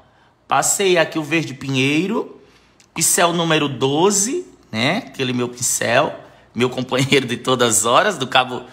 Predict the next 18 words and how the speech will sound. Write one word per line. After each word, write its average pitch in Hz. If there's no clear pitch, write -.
com 120
meu 117
cachorro 113
comeu. 110
E 269
eu 254
venho 240
aqui 226
do 208
outro 220
lado, 175
gente, 120
ó, 131
tinta 180
na 156
ponta 233
do 233
pincel. 147